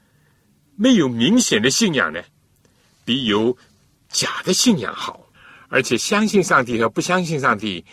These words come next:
对人们真实的快乐、丰足和健康长寿呢，有很大的影响。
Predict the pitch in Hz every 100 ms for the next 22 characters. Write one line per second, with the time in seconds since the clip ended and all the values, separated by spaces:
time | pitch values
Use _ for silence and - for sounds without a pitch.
0 | - - - - 147 110 131 113 113 127
1 | - 220 220 - 113 - - - 160 101
2 | 95 - _ _ _ _ - 190 185 180
3 | - 123 117 110 - 170 120 - 147 -
4 | 87 110 131 101 82 - _ _ 110 110
5 | - 98 87 113 90 85 87 -